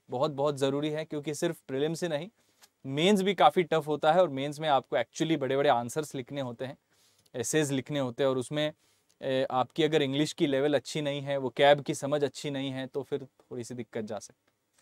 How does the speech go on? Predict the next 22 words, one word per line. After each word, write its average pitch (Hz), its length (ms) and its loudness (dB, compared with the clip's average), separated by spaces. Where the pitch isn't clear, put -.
तो 147 80 -2
हम 160 400 2
ये 156 300 4
आरबीआई 143 440 2
ग्रेड 139 280 0
बी 160 140 0
को 175 360 4
ध्यान 139 220 -4
में 156 140 0
रखते 151 280 0
हुए, 160 380 0
अ, 139 320 4
सीरीज 160 580 0
शुरू 151 280 -2
कर 147 180 4
रहे 143 160 2
हैं 139 100 -2
आज 127 180 -2
से। 170 220 -8
आपके 139 400 0
प्रीलिम्स 196 720 4
में 135 220 -2